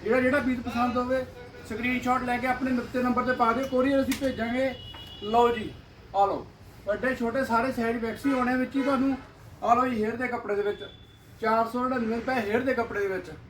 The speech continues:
ਲਓ ਜੀ, ਲਓ ਜੀ, ਬਲੈਕ ਦੇ ਵਿੱਚ, ਬਲੈਕ ਵਾਈਟ ਦਾ ਪੂਰਾ ਸਟਾਕ ਆ, ਜਿੰਨਾ ਮਰਜ਼ੀ ਲੈ ਲਿਓ। ਇਹ ਲਓ ਜੀ, ਇਹ ਦੇਖੋ ਕਿੰਨਾ ਪਿਆਰਾ ਪੀਸ ਆ, ਸਿਰਫ ਚਾਰ ਸੌ ਨੜਿਨਵੇਂ ਰੁਪਏ 'ਚ।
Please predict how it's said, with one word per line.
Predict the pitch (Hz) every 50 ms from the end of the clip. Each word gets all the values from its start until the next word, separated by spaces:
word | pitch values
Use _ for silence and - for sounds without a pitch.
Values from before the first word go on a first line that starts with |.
| - - -
ਲਓ | 185 196 208 214 202 185
ਜੀ, | 143 139 127 131 - - - - - - - - - - - - - - - - - - - - - - - - - - -
ਲਓ | 180 196 214 226 226 214 220
ਜੀ, | 220
ਬਲੈਕ | - 202 202 196 185 180 180
ਦੇ | 190
ਵਿੱਚ, | 180 180 - - - 175 - - - - - - - - - - - - - - - - - - - - - - - - - - - -
ਬਲੈਕ | 220 226 233 247 254 240
ਵਾਈਟ | 247 247 247 240
ਦਾ | 233 277 277
ਪੂਰਾ | - 262 262 285 294 269
ਸਟਾਕ | - - 247 247 247 247 -
ਆ, | 254 277 277 269 - - - - -
ਜਿੰਨਾ | - 208 233 240
ਮਰਜ਼ੀ | 247 233 233 202 - 240
ਲੈ | 240 226 214 196
ਲਿਓ। | 190 190 185 170 - - - - - 190
ਇਹ | 208
ਲਓ | 220 220 208
ਜੀ, | 185 190 170 160 - - - - - - - - - - - - - - - - - -
ਇਹ | 180 196
ਦੇਖੋ | 202 196 185 190
ਕਿੰਨਾ | 185 214 208 220
ਪਿਆਰਾ | 208 202 208 196 196 196
ਪੀਸ | 190 190 190 180
ਆ, | 185 180
ਸਿਰਫ | - 254 240 -
ਚਾਰ | - 233 220 220 214
ਸੌ | - 240
ਨੜਿਨਵੇਂ | 233 240 240 220 190 175 180
ਰੁਪਏ | 180 175 175 175
'ਚ। | 160 165 160